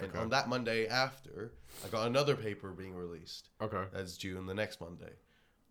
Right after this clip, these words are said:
Speaker 2: Okay.
Speaker 1: So, yeah, I needed,
Speaker 2: Yeah,
Speaker 1: I need
Speaker 2: so
Speaker 1: to
Speaker 2: you
Speaker 1: just
Speaker 2: do
Speaker 1: take
Speaker 2: need a
Speaker 1: th-, I need to take
Speaker 2: hiatus.
Speaker 1: three weeks hiatus
Speaker 2: Yeah.
Speaker 1: on this.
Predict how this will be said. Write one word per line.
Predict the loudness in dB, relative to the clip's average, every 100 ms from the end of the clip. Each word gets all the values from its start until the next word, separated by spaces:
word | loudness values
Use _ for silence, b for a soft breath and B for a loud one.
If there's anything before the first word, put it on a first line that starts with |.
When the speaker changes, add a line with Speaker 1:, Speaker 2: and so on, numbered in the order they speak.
| _ -6
Speaker 2:
Okay. | -6 -6 -10 -18 -20 _ _ _ _ _ _ _ _
Speaker 1:
So, | -4 -2 0
yeah, | 0 0 0
I | -2
needed, | -2 -2 -2 2
Speaker 2:
Yeah, | 2
Speaker 1:
I | 4
need | 4
Speaker 2:
so | 8
Speaker 1:
to |
Speaker 2:
you | 8
Speaker 1:
just | 10
Speaker 2:
do | 10
Speaker 1:
take | 12
Speaker 2:
need | 10
a | 8
Speaker 1:
th-, | 8
I | 10
need | 10 8
to | 6
take | 2
Speaker 2:
hiatus. | 0
Speaker 1:
three | 2 4 6
weeks | 6 4 0 -4
hiatus | 2 4 2 -2 -10 -12 -16 b -16 0
Speaker 2:
Yeah. | 4 4
Speaker 1:
on | 2 0
this. | -4 -6 -12